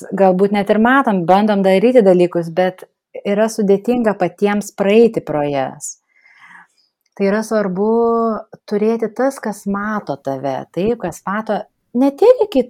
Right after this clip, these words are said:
iš aukščiau, bet galbūt iš tokios platesnės perspektyvos, taip sakykim. Tai nereiškia, jog tas žmogus ar tas, e,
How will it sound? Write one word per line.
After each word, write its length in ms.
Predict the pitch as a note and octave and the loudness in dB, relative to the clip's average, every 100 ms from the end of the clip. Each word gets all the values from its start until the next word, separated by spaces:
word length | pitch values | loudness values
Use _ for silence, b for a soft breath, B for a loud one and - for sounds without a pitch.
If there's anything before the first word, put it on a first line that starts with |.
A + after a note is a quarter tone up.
| - | -4
iš 200 | G#3+ G#3 | -4 -2
aukščiau, 600 | F#3 - - B3 C4 A#3 | -2 -4 -6 4 6 6
bet 220 | E3+ E3+ | 4 0
galbūt 520 | F3 F3 E3 G#3 G#3 | -2 -4 -2 -4 -4
iš 120 | F#3+ - | -8 -6
tokios 340 | G3 F#3+ F#3+ | -8 -6 -8
platesnės 500 | - G3 A#3 A#3 A3+ - | -6 -6 -4 -6 -10 -8
perspektyvos, 720 | G#3+ - A3 - A#3 C#3+ - | -8 -6 -8 -2 0 0 -4
taip 160 | D3+ - | -12 -12
sakykim. 560 | C#3+ - C#3 C#3 C#3+ - _ _ _ _ _ _ | -14 -10 -10 -10 -16 -18 _ _ _ _ _ _
Tai 120 | - F#3 | -4 -2
nereiškia, 560 | F#3+ G3 A3+ A3+ F#3 | 2 2 2 0 0
jog 200 | E3+ D#3+ | 0 0
tas 180 | - E3+ | -2 -4
žmogus 680 | E3+ E3 D3+ F3+ A3 G3 - | -2 -6 -6 -2 -2 -2 -6
ar 120 | D#3+ | -12
tas, 460 | D#3+ D#3+ D#3 D3+ - - | -8 -6 -6 -10 -20 -16
e, 340 | E3 E3 D#3+ | -12 -10 -10